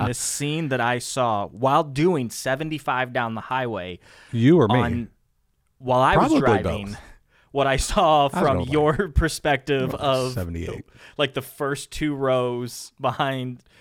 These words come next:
Speaker 1: uh, you and said board member, and then just, like, this whole group of young people that were
Speaker 2: Yeah.
Speaker 1: just, like, passed out 'cause you
Speaker 2: Oh,
Speaker 1: had to get
Speaker 2: dude.
Speaker 1: up at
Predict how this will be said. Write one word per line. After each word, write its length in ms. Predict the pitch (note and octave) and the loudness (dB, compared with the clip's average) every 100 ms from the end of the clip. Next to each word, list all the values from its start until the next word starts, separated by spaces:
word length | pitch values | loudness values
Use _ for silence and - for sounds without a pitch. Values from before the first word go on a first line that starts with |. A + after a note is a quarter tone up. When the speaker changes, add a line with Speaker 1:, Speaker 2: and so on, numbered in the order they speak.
| - - - | -20 -14 -2
Speaker 1:
uh, 200 | B2 A#2 | -2 -2
you 300 | A#2+ C#3+ C#3+ | -2 -2 0
and 100 | C3+ | -2
said 280 | B2+ C#3 B2 | -4 -4 -4
board 260 | B2+ B2+ B2 | -2 -2 -2
member, 360 | B2 A#2 B2 | -4 -4 -4
and 180 | B2 B2+ | -4 -6
then 160 | B2+ B2+ | -6 -6
just, 160 | C3 | -4
like, 100 | C3 | -4
this 160 | C3 C3 | -4 -6
whole 320 | - C#3 C#3+ | -6 0 0
group 220 | C3 C3+ | 0 -2
of 160 | C3 A#2+ | -2 -2
young 200 | B2 B2 | -2 -2
people 480 | A#2+ A#2+ B2 A#2 A#2 | -6 -8 -4 -4 -2
that 120 | A2+ | 0
were 60 | |
Speaker 2:
Yeah. 100 | F#2+ E2+ | 0 0
Speaker 1:
just, 140 | F2 | -4
like, 240 | A#2+ A2 | -6 -8
passed 420 | - C3 A#2+ - A#2+ | -4 -2 -2 -4 -6
out 240 | A2+ G#2+ | -4 -2
'cause 220 | G#2+ F#2 | 0 0
you 60 | C#3 | 0
Speaker 2:
Oh, 20 | |
Speaker 1:
had 100 | C3 | -2
to 80 | B2+ | -2
get 120 | B2 | -4
Speaker 2:
dude. 80 | - | -2
Speaker 1:
up 220 | C3 B2+ | -4 -4
at 220 | G2 F#2+ | -8 -10